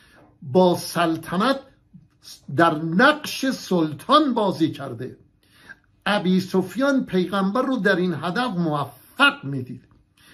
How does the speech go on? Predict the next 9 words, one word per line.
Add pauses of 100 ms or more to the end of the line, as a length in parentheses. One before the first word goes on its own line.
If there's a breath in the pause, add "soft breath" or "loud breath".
(120)
یعنی
معتقد
بود
که (760 soft breath)
پیغمبر (160)
به
این
هدف
رسیده